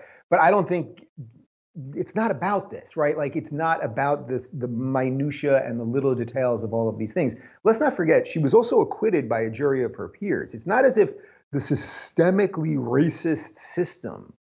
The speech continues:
came in and looked and said, "Here's a black woman shot by cops. We're gonna let her off." Like, that's not what happened. This was, this was a jury. We have a jury system, and it may be imperfect,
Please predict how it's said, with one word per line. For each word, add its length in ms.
came 340
in 180
and 140
looked 380
and 140
said, 180
"Here's 300
a 40
black 360
woman 540
shot 380
by 200
cops. 640
We're 160
gonna 160
let 200
her 140
off." 380
Like, 480
that's 280
not 260
what 100
happened. 300
This 140
was, 260
this 220
was 180
a 80
jury. 480
We 140
have 240
a 40
jury 440
system, 500
and 300
it 240
may 360
be 280
imperfect, 720